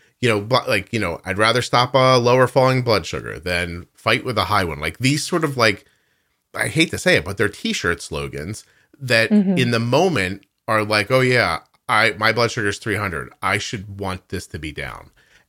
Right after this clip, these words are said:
Speaker 1: And, or you're like, "Well, how do I make that decision?" Well, you have to learn to trust that what you know is gonna happen is gonna happen. Like,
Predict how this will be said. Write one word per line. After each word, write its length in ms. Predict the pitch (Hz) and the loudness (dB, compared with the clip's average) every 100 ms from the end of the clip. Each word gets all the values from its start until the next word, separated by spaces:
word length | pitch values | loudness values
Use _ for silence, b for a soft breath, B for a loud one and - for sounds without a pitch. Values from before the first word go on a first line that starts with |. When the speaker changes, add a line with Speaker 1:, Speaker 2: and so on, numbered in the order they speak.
| _ | _
Speaker 1:
And, 340 | 120 107 107 101 - | 0 0 -2 -6 -4
or 340 | 120 117 98 - | 2 2 0 -2
you're 100 | 113 | -4
like, 140 | 107 | -2
"Well, 120 | 120 | -2
how 160 | 107 131 | 2 2
do 80 | 139 | 2
I 80 | 127 | 2
make 200 | 127 131 | 0 2
that 220 | 127 117 | 0 0
decision?" 460 | 107 - 160 - - _ _ _ | -6 -4 -4 -4 -14 _ _ _
Well, 100 | 151 | 0
you 100 | 71 | 0
have 160 | 80 - | -4 -4
to 100 | 92 | -4
learn 240 | 85 104 | -2 -2
to 80 | 107 | -4
trust 340 | - 113 139 - | -2 0 2 2
that 120 | 139 | 2
what 140 | 151 | 2
you 120 | 147 | 0
know 160 | 147 165 | 2 2
is 100 | 156 | 0
gonna 200 | 156 147 | 0 0
happen 340 | 175 185 185 | 2 2 0
is 80 | 170 | -6
gonna 180 | 165 139 | -2 -2
happen. 340 | 180 196 71 | 0 -2 -2
Like, 200 | 71 85 | -4 -6